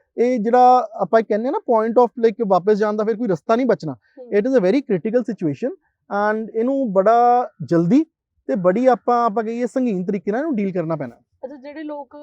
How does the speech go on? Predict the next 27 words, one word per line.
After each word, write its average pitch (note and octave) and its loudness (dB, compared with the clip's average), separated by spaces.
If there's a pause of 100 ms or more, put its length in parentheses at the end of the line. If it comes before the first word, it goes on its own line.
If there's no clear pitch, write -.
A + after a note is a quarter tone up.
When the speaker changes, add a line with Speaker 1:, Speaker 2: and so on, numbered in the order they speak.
(160)
Speaker 2:
ਇਹ C4+ -12
ਗੱਲ C4 -8
ਕਹਿ A3+ -14
ਰਹੇ B3+ -6
ਆ B3+ -4
ਕਿ A#3+ -6
ਤੁਸੀਂ B3 -16
ਕ੍ਰਿਸਚੀਅਨਿਟੀ A#3+ -8
ਤੇ B3+ -8
ਹਮਲਾ A#3 -2
ਕਰ A3+ -4
ਰਹੇ F#3+ -6
ਹੋ, A3 -2
Speaker 1:
ਹੂੰ। G#3+ -4
Speaker 2:
ਪਾਸਟਰਾਂ A#3+ 0
ਦੀਆਂ B3+ -8
ਸਿੱਧੇ C4+ -10
ਤੌਰ C4 -2
ਤੇ C4 -6
ਫੋਟੋਆਂ B3 -8
ਲਗਾ G#3+ -4
ਕੇ, B3 -4
Speaker 1:
ਹੂੰ। D#3 -4
Speaker 2:
ਅਹ, B3+ 2
ਤਖਤੀਆਂ C4+ -6
ਦੇ B3+ -4
ਉੱਪਰ C4+ -4